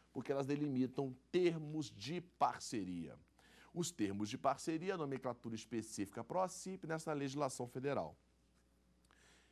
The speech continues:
E aonde aparecem, então, os convênios? Os convênios que no, no início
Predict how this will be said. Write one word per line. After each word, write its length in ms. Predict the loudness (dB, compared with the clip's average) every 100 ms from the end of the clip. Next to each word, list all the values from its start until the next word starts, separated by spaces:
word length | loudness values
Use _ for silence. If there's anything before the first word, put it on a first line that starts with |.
| _
E 100 | 0
aonde 400 | 2 2 0 0
aparecem, 580 | 0 0 0 0 0 -4
então, 300 | -2 -2 0
os 140 | -2
convênios? 880 | -6 -6 -6 -4 -4 -6 -10 -14 -16 -20 -20 -20 -20 -16 2
Os 180 | 2 4
convênios 540 | 2 4 4 2 0
que 100 | 0
no, 180 | 2 2 -2
no 180 | -4 0
início 760 | 4 4 4 4 2 0 0